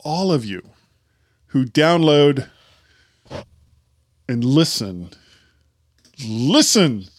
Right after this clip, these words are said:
to the my mac dot com podcast. It is greatly, greatly appreciated.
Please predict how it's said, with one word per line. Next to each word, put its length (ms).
to 160
the 120
my 260
mac 420
dot 220
com 240
podcast. 680
It 220
is 260
greatly, 720
greatly 460
appreciated. 680